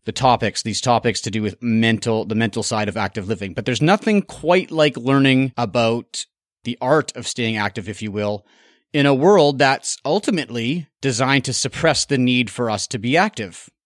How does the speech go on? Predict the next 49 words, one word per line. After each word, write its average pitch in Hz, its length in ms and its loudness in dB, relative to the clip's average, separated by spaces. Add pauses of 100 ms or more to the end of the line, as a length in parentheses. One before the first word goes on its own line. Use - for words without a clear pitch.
(380)
And 143 120 0
hopefully 220 300 0
this 196 240 0
little 165 140 0
show 135 340 2
has 131 140 -2
helped 135 260 -2
you 131 80 -4
in 123 80 0
some 202 320 0
small 190 320 2
way 139 480 2
in 135 120 2
your 135 120 0
quest - 320 0
to 135 80 0
master 123 460 0
the 120 100 2
mental 120 300 0
side 120 280 0
of 107 120 -6
fitness. 113 340 -8
Of - 140 -16
course, 180 340 0 (180)
you 135 140 -6
can 185 140 -2
follow 185 260 4
me 175 160 4
on 170 80 2
Instagram 139 720 0
at 131 220 -6
kelly 143 320 0
dot 135 300 0
dell, 120 300 0
that's 110 260 -8 (220)
D 127 180 0
O 120 140 2
E 117 220 -2
L 113 160 -2
L, 117 400 -2
or 139 180 0
the 151 80 2
show 135 500 2
at 120 240 -2
Happily 120 360 -2
Ever 110 120 -2
Active 107 280 -4
Show 151 260 2
for - 280 -6